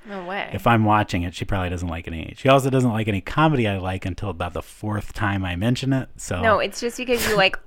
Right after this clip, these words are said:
Speaker 2: <laughs>
Speaker 1: everything.
Speaker 2: Uh, well,
Speaker 1: So
Speaker 2: she says that, but then around the fourth time, that's when she starts liking any comedy. <laughs> Uh, but I don't talk about 'em at, at work.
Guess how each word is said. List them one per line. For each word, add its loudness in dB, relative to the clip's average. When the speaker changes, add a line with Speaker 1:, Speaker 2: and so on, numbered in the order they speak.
Speaker 2:
<laughs> -4
Speaker 1:
everything. 0
Speaker 2:
Uh, -2
well, 0
Speaker 1:
So -8
Speaker 2:
she -4
says 4
that, -8
but -10
then -6
around 4
the 2
fourth 4
time, -2
that's -4
when 2
she 2
starts 0
liking -2
any -2
comedy. -6
<laughs> -10
Uh, 0
but 0
I 6
don't 6
talk 6
about -2
'em -4
at, -6
at -6
work. -12